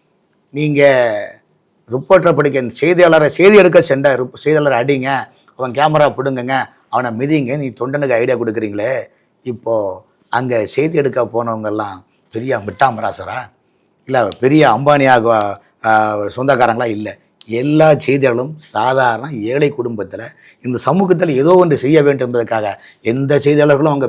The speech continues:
பெரிய கோடீஸ்வரர் கிடையாது, எந்த செய்தியாளரும் கவுன்சிலர் கிடையாது, எந்த செய்தியாளரும் நகரமன்ற தலைவர் கிடையாது,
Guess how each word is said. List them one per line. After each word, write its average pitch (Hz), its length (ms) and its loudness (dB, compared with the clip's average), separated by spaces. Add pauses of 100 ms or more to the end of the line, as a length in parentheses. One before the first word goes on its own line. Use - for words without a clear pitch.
பெரிய 135 160 -2
கோடீஸ்வரர் 123 400 -4
கிடையாது, 117 280 -2 (400)
எந்த 156 160 4 (100)
செய்தியாளரும் 151 440 0
கவுன்சிலர் 160 400 2
கிடையாது, 127 320 2 (400)
எந்த 170 160 4
செய்தியாளரும் 160 380 4
நகரமன்ற 165 460 4
தலைவர் 147 240 4
கிடையாது, 131 280 2